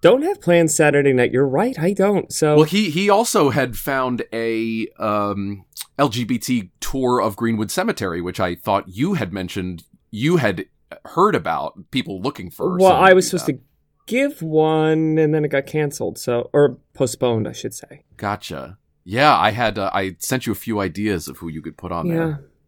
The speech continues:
Speaker 1: Well, it'll happen in, like, the fall. They said it was too hot.
Speaker 2: Too hot? Come on.
Speaker 1: Mm-hmm.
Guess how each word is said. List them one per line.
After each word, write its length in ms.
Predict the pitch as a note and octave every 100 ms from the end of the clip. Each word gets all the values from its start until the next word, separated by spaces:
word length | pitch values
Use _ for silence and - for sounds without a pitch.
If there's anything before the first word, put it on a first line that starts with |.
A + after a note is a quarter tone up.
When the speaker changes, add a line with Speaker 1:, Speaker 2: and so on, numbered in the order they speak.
| _
Speaker 1:
Well, 280 | D#3+ F3+ F3 -
it'll 200 | F3 F3
happen 280 | D#3+ D#3+ D#3
in, 80 | C#3
like, 160 | B2+
the 60 | A#2
fall. 240 | - A#2
They 100 | A#2
said 160 | D#3 G#3
it 40 |
was 100 | E3+
too 160 | - -
hot. 440 | - G#2 - - - _ _ -
Speaker 2:
Too 180 | - C#3
hot? 420 | - G#2 - -
Come 140 | A2+
on. 200 | D#2 - - _ _
Speaker 1:
Mm-hmm. 320 | A#2 F#3+ C4